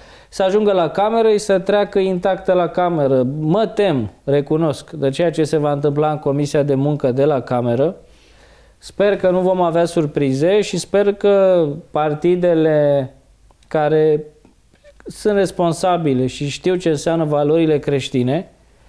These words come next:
și care sunt mai multe decât celelalte, chiar mult mai multe, dacă e să o judecăm, uh, proporțional în, uh, procentele numerice din Parlament și din alegeri, își vor spune punctul de vedere așa cum cred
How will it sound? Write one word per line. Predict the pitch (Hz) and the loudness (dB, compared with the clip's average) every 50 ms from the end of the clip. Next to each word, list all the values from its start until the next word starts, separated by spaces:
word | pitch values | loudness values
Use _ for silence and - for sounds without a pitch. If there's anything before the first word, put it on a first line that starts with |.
| _ _ _ | _ _ _
și | - - - | -20 -8 -4
care | - 202 196 185 | -2 0 0 0
sunt | 185 - 185 190 | -2 -2 -2 0
mai | 190 185 180 | 0 0 2
multe | 180 196 214 247 247 214 202 | 2 2 2 2 2 2 0
decât | 180 170 160 - 165 - | 0 0 0 -2 -4 -4
celelalte, | - 165 165 147 147 143 139 127 123 127 123 - - 147 175 196 170 - - - _ _ _ _ _ _ _ _ _ _ _ _ _ _ _ _ _ _ - | 0 0 0 2 2 2 2 2 0 0 -2 0 0 0 -2 -2 -6 -12 -20 -20 _ _ _ _ _ _ _ _ _ _ _ _ _ _ _ _ _ _ -6
chiar | - 202 190 | -2 0 0
mult | 185 190 190 190 185 | 2 2 0 0 0
mai | 180 165 156 | 0 0 0
multe, | 151 156 156 151 147 131 127 139 135 135 135 131 | 0 0 2 0 0 0 0 0 0 2 2 0
dacă | 135 139 135 131 - 143 | 0 0 0 0 0 2
e | 143 143 | 2 2
să | 135 135 - | 0 0 -2
o | 147 | -2
judecăm, | 139 139 147 143 139 139 135 135 - 147 147 147 | -2 -2 -2 0 0 -2 -2 0 -2 -2 0 0
uh, | 147 139 131 | 0 -2 -2
proporțional | 135 135 135 127 - 135 135 123 - - 135 135 139 135 143 143 143 143 | -2 -4 -4 -4 -2 -4 -4 -2 -4 -4 -2 -2 0 0 0 0 0 2
în, | 139 135 135 135 135 135 135 135 135 | 2 2 2 2 0 0 -2 -2 -4
uh, | 135 135 131 131 131 127 - - - - - _ _ _ | -4 -2 -2 -4 -4 -6 -10 -14 -20 -20 -20 _ _ _
procentele | - 151 156 156 151 - 180 180 170 156 165 165 156 143 143 143 139 135 135 135 135 | -4 -4 -4 -2 -2 -2 -2 -2 0 0 0 0 2 2 2 2 2 2 2 0 0
numerice | 143 147 151 160 165 160 156 143 - 156 147 | 0 0 0 0 0 0 -2 -2 -2 -2 -2
din | 139 139 135 131 | 0 -2 -2 -2
Parlament | - 135 131 135 139 135 127 131 135 147 160 160 147 | -2 -2 -2 0 0 0 0 0 0 0 -2 -2 -2
și | - - 139 | -4 -4 -2
din | 143 139 139 135 | -2 -2 0 0
alegeri, | 127 127 123 135 165 202 226 262 311 302 - - _ - - - - _ _ _ _ _ | 0 0 0 0 0 0 -2 -2 -4 -4 -8 -16 _ -20 -20 -20 -20 _ _ _ _ _
își | - 214 | -2 0
vor | 220 226 233 226 | 0 0 0 0
spune | 220 226 - 233 226 226 208 | -2 -2 -2 0 0 0 0
punctul | - - 214 208 196 208 196 | 0 -2 -2 -2 0 0 2
de | 185 185 | 2 2
vedere | 185 175 180 175 180 190 185 185 | 2 2 2 2 2 2 4 4
așa | 175 170 170 - 190 180 | 2 2 0 0 -2 -2
cum | 170 - 185 180 170 | 0 0 0 0 0
cred | 156 - - 180 170 143 117 101 - - | 0 0 -2 0 0 0 -2 -4 -8 -16